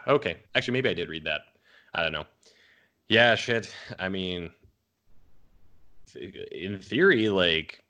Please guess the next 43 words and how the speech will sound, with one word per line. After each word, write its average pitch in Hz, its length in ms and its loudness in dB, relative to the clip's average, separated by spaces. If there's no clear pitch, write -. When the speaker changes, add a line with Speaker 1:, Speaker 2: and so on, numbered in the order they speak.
Speaker 2:
maybe 92 240 -4
that'd 92 160 4
be 90 80 2
enough 85 220 -2
time 82 220 -6
for 87 140 -2
it 82 80 -6
to 82 240 -4
at 87 80 -4
least 85 240 -2
largely 82 440 0
subside, 80 640 0
right? 82 260 -2
And 82 160 -8
get 80 200 0
to 90 120 -4
the, 82 240 -6
the 90 220 0
end 107 260 4
of 95 140 -2
the 95 100 -8
bell, 87 380 -8
the 87 100 -4
flattened 92 500 -6
bell 85 260 -4
curve, 76 340 -12
right? 90 280 -6
So. - 300 -12
Speaker 1:
I - 40 -2
mean, 131 160 4
we 107 80 -4
can 113 120 -4
all 98 120 -6
hope. 104 360 -10
I 120 40 -4
think 135 240 0
that, 110 200 2
Speaker 2:
Yeah. 104 220 0
Speaker 1:
um, 98 140 -10
Speaker 2:
Yeah. 80 140 -8
Speaker 1:
the 135 300 2
whole, 139 380 12
uh, 113 200 6